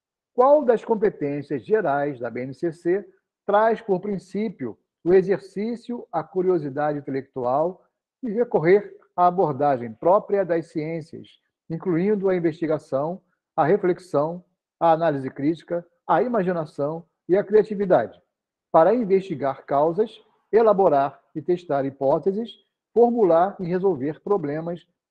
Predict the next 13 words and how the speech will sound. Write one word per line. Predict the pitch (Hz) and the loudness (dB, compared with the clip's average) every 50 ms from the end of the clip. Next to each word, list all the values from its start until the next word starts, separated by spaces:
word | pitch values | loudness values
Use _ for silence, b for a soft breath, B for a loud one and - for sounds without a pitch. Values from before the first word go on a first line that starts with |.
| _ | _
e | - 185 | 0 2
inventar | 185 214 220 202 220 214 202 - 151 147 147 - | 2 2 0 0 -2 -2 0 -2 -2 -4 -4 -4
soluções | - 180 180 190 185 - 175 156 160 180 175 - _ _ _ _ _ _ | -4 -4 -4 -4 -4 -4 -4 -4 -4 -6 -8 -12 _ _ _ _ _ _
com | - 208 214 202 | -2 -2 -2 0
base | 165 151 143 147 151 151 139 151 170 170 _ _ _ _ _ _ | 0 0 0 0 -2 -4 -6 -10 -14 -16 _ _ _ _ _ _
nos | - 156 151 143 | -6 -4 -4 -2
conhecimentos | - 190 175 185 180 - 196 151 135 143 151 156 151 165 165 - _ _ _ _ | -2 -2 -2 -2 -2 -4 -6 -4 -4 -4 -4 -4 -6 -8 -10 -12 _ _ _ _
das | - 147 139 143 | -4 -2 -2 -2
diferentes | 139 - - 156 131 127 135 147 147 - 151 156 151 - - _ _ | -2 -2 -2 -2 -2 -2 -4 -6 -8 -10 -10 -10 -12 -12 -18 _ _
áreas? | - 151 135 117 120 - _ _ _ _ _ _ _ _ _ _ _ _ _ _ _ _ _ _ _ _ _ _ _ _ _ _ _ _ _ _ _ _ _ _ _ _ _ _ _ _ _ _ _ _ _ _ _ _ _ _ _ _ - | -2 -2 -2 -2 -4 -10 _ _ _ _ _ _ _ _ _ _ _ _ _ _ _ _ _ _ _ _ _ _ _ _ _ _ _ _ _ _ _ _ _ _ _ _ _ _ _ _ _ _ _ _ _ _ _ _ _ _ _ _ -2
Letra | 151 175 175 196 185 180 147 120 101 | 0 0 2 4 4 4 4 4 2
A, | 98 | -4
comunicação. | - _ - 202 214 208 214 202 202 - 175 151 - - 214 180 131 110 - | -12 _ 0 0 2 2 2 2 0 0 0 -2 0 0 0 0 0 -2 -8